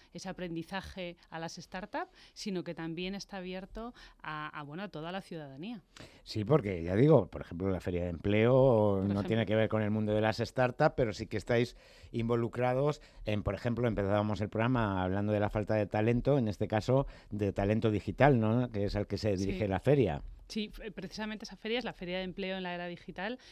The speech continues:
Speaker 1: Eh, tenemos varias ferias de empleo durante el resto del año, siempre con el objetivo,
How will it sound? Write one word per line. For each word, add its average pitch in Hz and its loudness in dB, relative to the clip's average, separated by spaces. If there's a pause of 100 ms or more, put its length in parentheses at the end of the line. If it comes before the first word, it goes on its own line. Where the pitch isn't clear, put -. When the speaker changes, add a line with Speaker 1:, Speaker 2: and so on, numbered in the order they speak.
(140)
Speaker 1:
Eh, 180 -8
tenemos 175 -8
varias 190 -8
ferias 185 -10
de 185 -10
empleo 175 -8
durante 175 -10
el 165 -12
resto 180 -12
del 165 -10
año, 208 -8
siempre 196 -8
con 233 -6
el 214 -2
objetivo, 208 -6